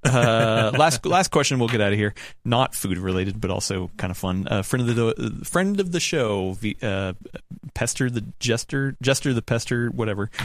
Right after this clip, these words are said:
Speaker 1: we're calling him now. Uh, <laughs> if your friends or family held an intervention for you, what would be the reason? No need for a serious answer. Elena,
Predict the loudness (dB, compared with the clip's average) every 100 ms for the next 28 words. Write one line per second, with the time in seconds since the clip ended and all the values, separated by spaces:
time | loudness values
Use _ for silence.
0 | -8 -8 -2 0 0 0 -2 -4 -6 -6
1 | 0 2 6 4 4 2 2 2 0 -6
2 | -8 0 2 4 2 4 2 2 0 2
3 | 2 4 4 4 4 4 2 2 2 2
4 | 2 0 0 0 2 2 2 -2 -10 0
5 | 2 2 0 0 0 0 -2 -4 -10 -14
6 | _ _ 2 4 4 2 0 0 2 2
7 | 2 0 -2 -2 -4 -6 -14 _ _ _
8 | _ _ _ -20 -20 _ _ _ _ _
9 | -12 -8 -4 -4